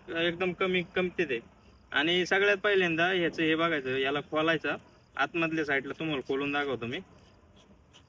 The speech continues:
याला एक सेल असतं, हे सेल आहे पहा. ह्याच्यात सेल असतं, त्याचा काय उपयोग होत नाही. म्हणजे जर कॅमेरा असेल आपल्याकडं तरच उपयोग क-, होतो, नाही तर मग, अ,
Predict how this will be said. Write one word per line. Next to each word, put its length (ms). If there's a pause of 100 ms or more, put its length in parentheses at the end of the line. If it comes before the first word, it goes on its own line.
(2500)
याला 180
एक 120
सेल 320
असतं, 300
हे 380
सेल 340
आहे 80
पहा. 260 (540)
ह्याच्यात 240
सेल 260
असतं, 340 (200)
त्याचा 240
काय 140
उपयोग 320
होत 220
नाही. 240 (260)
म्हणजे 240
जर 180
कॅमेरा 480
असेल 260
आपल्याकडं 440 (440)
तरच 240
उपयोग 280 (120)
क-, 40
होतो, 500
नाही 180
तर 120
मग, 260 (640)
अ, 60